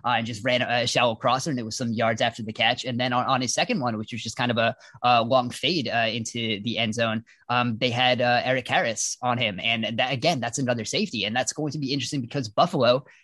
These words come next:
it just, uh, Buffalo lives in nickel because that's what they, they wanna do. That's what their personnel is. Um, so if you have either one of those slot corners or, or a safety, uh, coming down, uh, on Gronk,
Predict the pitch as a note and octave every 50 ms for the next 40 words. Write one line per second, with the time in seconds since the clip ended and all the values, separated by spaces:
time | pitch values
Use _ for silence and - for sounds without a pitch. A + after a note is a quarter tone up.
0 | _ _ - C3 D#3 D#3 - - - - D#3+ C#3+ A2 A#2+ A2 C3+ C3+ - D3+ D#3
1 | D3 C3 B2+ C3 D3+ D#3 C3 C3+ D3+ C#3+ C3+ D3+ F#3+ F3+ - G2 F2+ G2 G2+ -
2 | - A2 G#2+ A2+ A2 A2 - - - A#2 G#2+ - _ A2 A#2 A2 G#2+ A2 G#2+ A2
3 | A#2 G#2 G#2 A2+ G#2+ G#2+ G2+ B2+ C3+ C3+ B2+ A#2+ A2 G#2+ - A2+ - - G#2+ G2+
4 | - A#2 G#2 G2+ A2+ A2+ C#3+ E3 D#3 A#2+ A#2 A2+ G#2 G#2 - - - - C#3+ -
5 | B2 A#2+ A#2 A2+ A2 A2 G2+ - - - - A#2+ A#2 A2+ G#2+ - A#2 A2+ - C#3
6 | C#3 C3+ D3 C#3+ C3 B2 A2+ B2 - _ - B2+ B2 B2 C3 B2 B2 A#2 A2 A2
7 | C3 B2+ B2 A2 A2+ G#2 G#2+ G2+ - - - - B2+ D#3 D#3 - D3 D3 C#3 C3
8 | C3 C3 B2 - A2+ B2 A#2 A2+ A2+ A2+ G#2 - C3 A#2 G#2+ G2+ F#2+ - - C#3+
9 | F3 F3+ - - C3 A#2 A2 - - - - - - A#2+ A#2 G#2+ - - A#2 A2+
10 | A#2 G#2+ A2+ A2 A2 A2 A2 A2 G#2+ - - B2+ A#2+ - B2 B2+ B2 A2 G#2 A2+
11 | A2 A#2 E3 D3+ G2+ F#2+ -